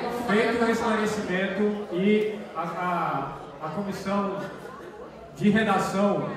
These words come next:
Speaker 2: pede pra frisar ou relembrar que em se tratando,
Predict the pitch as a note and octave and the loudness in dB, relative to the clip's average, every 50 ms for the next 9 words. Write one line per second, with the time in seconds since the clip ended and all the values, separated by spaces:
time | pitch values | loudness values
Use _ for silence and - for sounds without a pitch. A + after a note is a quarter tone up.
0 | - - E3+ F3 F#3 - F3 G3+ G3+ F#3+ F#3+ F#3+ F#3 F3 D#3 C#3+ E3 F3 F3+ F#3 | -6 -4 -2 -2 0 0 -2 -2 -2 -2 -2 -2 -2 -4 -2 -2 0 2 2 2
1 | G3+ - - - - - - - - - - - - - D3 C#3+ C#3 - G#3 G#3 | 0 0 -4 -6 -10 -12 -14 -16 -18 -20 -20 -20 -12 -6 -4 -2 0 2 2 2
2 | G3+ F#3+ - D#3+ D3+ D3 - - - - - - - - - - - - - - | 0 0 -2 -2 -2 -2 -4 -4 -6 -8 -10 -14 -16 -20 -20 -20 -20 -20 -20 -20
3 | - - - - C#3 F3+ G3 A3 - - A3 G#3 - G#3+ G3+ G3 G3+ G3+ G3+ G3+ | -18 -18 -16 -10 -4 -2 0 0 0 -2 -4 -4 -2 0 0 0 0 0 0 0
4 | G#3+ A3 A3 A3 A3+ A3+ A#3 - - G3+ G3+ | 0 0 -2 -2 -2 -4 -4 -6 -8 -8 -10